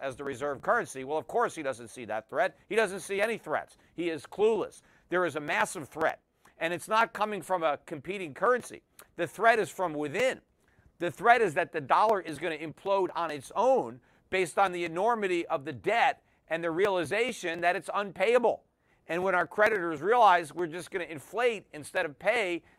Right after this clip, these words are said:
then it collapses. And it's not because of the strength of the euro or the Chinese R M B or the yen, but of the inherent weakness of the dollar. And the alternative is none of those fiat currencies. It is gold.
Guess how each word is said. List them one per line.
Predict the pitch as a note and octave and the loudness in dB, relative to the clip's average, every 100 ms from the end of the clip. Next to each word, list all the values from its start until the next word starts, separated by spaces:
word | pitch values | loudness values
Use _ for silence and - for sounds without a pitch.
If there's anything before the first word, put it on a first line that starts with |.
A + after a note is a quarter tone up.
| _ | _
then | E3+ E3+ D#3 | -2 -2 -4
it | F3 - | -8 -6
collapses. | E3+ F#3 F3+ D#3 - F#2+ - | 2 6 6 6 -2 -12 -8
And | D3+ | -6
it's | D#3 F#3+ | -6 0
not | G#3 G#3 | 0 0
because | F#3+ F3 F3 F3 | -4 0 0 0
of | E3+ | -6
the | D3+ | -10
strength | - - F3 F3 | -10 -6 -4 -4
of | F3 | -8
the | E3 | -8
euro | D3+ C#3+ C3 C3 C3+ _ _ - | -4 -2 0 0 -4 _ _ -4
or | C#3+ E3+ | 0 2
the | E3+ D#3+ - _ - | 2 -2 -6 _ 0
Chinese | E3 E3+ D3+ | 2 2 2
R | D#3+ E3 | 2 2
M | D3 | -2
B | C#3 C#3 | -6 -4
or | D3 | -4
the | D#3 | -6
yen, | E3 C#3+ B2+ C#3 - - | -6 -6 -6 -10 -18 0
but | E3 - | 0 2
of | F#3 F3+ | 4 4
the | E3+ E3+ | 2 -2
inherent | C#3+ F3 A3+ G#3 D3+ | 0 0 0 -2 -4
weakness | E3+ A3+ G3+ F#3+ | -4 -4 -6 -8
of | F3+ D3+ | -8 -10
the | |
dollar. | C#3 D3+ G3+ F3+ C#3 | 0 4 6 4 2
And | D#3+ E3+ | -4 -4
the | E3+ | -4
alternative | E3 - B3 C#4+ B3+ C#3+ C#3 - _ _ _ | -4 -4 -4 -2 -2 -2 -4 -8 _ _ _
is | E3+ D3+ | -2 -2
none | D3+ A3 | 0 2
of | C4+ | 4
those | A#3+ G3+ - | 4 2 -2
fiat | F3+ F3 D#3+ - | 0 2 2 0
currencies. | E3 D3+ C3 C3+ C3+ - | -2 -2 -6 -12 -14 -4
It | F3+ | -2
is | E3+ E3+ C3+ | -2 -4 -8
gold. | A2+ F3+ D#3 D#2+ | 2 4 4 0